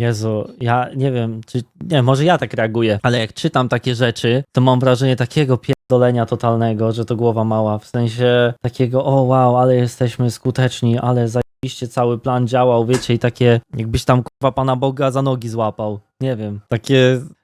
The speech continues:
ja się nie nadaję ogólnie do żadnych korporacji, ja po prostu tak nie lubię takiego języka, takiej formy komunikacji ludzi,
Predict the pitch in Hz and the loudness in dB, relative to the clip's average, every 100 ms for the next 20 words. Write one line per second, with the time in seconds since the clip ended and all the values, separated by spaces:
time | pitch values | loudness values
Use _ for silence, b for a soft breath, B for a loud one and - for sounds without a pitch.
0 | - 131 160 151 143 135 135 139 135 131 | -4 -2 0 0 0 2 2 2 0 -2
1 | 131 123 123 120 123 131 117 127 117 110 | -2 -2 -2 -2 -4 -4 -2 0 0 -2
2 | - 104 110 113 120 127 - 123 143 - | -4 -10 -6 -6 -4 -6 -6 -6 -6 -4
3 | 131 127 127 135 139 120 120 120 117 127 | -4 -2 -2 -4 -4 -2 -2 -2 -2 -4
4 | 113 104 120 117 117 - 135 131 127 117 | -4 -6 -6 -8 -12 -8 -4 -2 -4 -4
5 | 127 127 123 123 127 - 127 127 123 110 | -2 -2 -2 0 -2 -2 -2 0 0 -2
6 | 101 | -6